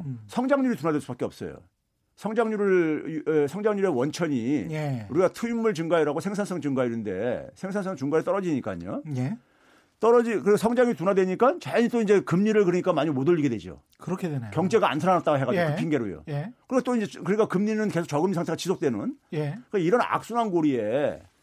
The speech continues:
Speaker 2: 악순환 고리가 지금 그러니까 뭐 선진 국가들을 지금
Speaker 1: 음.
Speaker 2: 이렇게 저는 이렇게 지배하고 있다고 보고 있고요.
Speaker 1: 음.
Speaker 2: 우리나라도 지금 그런 상태로 그래서 제가 아까 이제 무기력증에 빠졌다. 중앙은행들이,
Speaker 1: 음.
Speaker 2: 중앙은행들이 기껏 맨날 모여서 하는 게 뭐냐면 금리 동결만 얘기하고 앉아있고.
Speaker 1: 그렇죠.
Speaker 2: <laughs> 예?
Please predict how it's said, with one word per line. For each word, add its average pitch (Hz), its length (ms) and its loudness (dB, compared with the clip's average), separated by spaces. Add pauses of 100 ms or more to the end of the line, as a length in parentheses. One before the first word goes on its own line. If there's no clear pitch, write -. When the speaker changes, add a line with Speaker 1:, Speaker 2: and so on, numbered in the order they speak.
(140)
Speaker 2:
악순환 202 380 -2
고리가 170 260 2
지금 151 220 -2
그러니까 139 460 2
뭐 135 200 0
선진 185 260 -6
국가들을 120 760 -2
지금 151 160 0
Speaker 1:
음. 143 60 0
Speaker 2:
이렇게 139 180 2
저는 127 240 -2
이렇게 120 340 -2 (240)
지배하고 151 380 2
있다고 120 220 0
보고 101 240 -6
있고요. 110 440 -6
Speaker 1:
음. - 60 -4
Speaker 2:
우리나라도 190 320 2
지금 143 180 -2
그런 127 220 -2
상태로 127 380 -4
그래서 147 160 -8
제가 151 120 4
아까 131 220 2
이제 123 100 0
무기력증에 160 480 -2
빠졌다. 117 460 -2 (460)
중앙은행들이, 147 800 0
Speaker 1:
음. 131 440 -6
Speaker 2:
중앙은행들이 196 380 2
기껏 - 320 -4
맨날 175 300 -4
모여서 165 260 2
하는 175 100 -2
게 165 100 -4
뭐냐면 147 300 -2
금리 151 240 -4
동결만 147 440 0
얘기하고 110 320 -2
앉아있고. 87 400 -12
Speaker 1:
그렇죠. - 420 -2
Speaker 2:
<laughs> 120 80 -2
예? 160 160 0